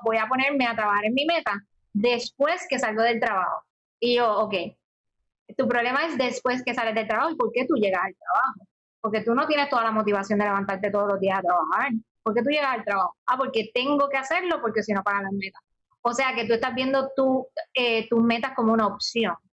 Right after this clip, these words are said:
Y como es una opción, tú no estás llegando. Pero tú tienes que redefinir los conceptos que tú tienes en tu vida. Cuando esto se vuelve no negociable,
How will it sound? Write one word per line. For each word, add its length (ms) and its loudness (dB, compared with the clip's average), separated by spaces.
Y 80 -2
como 200 0
es 40 0
una 240 2
opción, 580 0
tú 60 0
no 120 2
estás 200 -2
llegando. 480 0
Pero 140 2
tú 60 2
tienes 220 0
que 80 0
redefinir 560 2
los 80 0
conceptos 460 0
que 80 2
tú 60 -4
tienes 200 2
en 120 2
tu 80 -2
vida. 300 0
Cuando 240 0
esto 220 -4
se 120 0
vuelve 300 0
no 120 0
negociable, 680 0